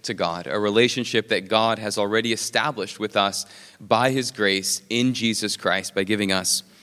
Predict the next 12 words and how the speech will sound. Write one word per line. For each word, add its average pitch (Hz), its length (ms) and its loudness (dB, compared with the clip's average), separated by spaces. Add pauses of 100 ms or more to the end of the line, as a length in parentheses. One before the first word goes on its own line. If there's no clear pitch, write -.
(200)
his 98 160 -2
Son. 90 400 -4 (840)
And 110 120 -2
so, 113 240 4 (240)
uh, 101 300 2
this - 340 -6 (160)
also 107 460 0
pertains 98 680 -4
to 101 180 -4
the 98 80 -6
fourth 123 360 0
commandment 92 580 -2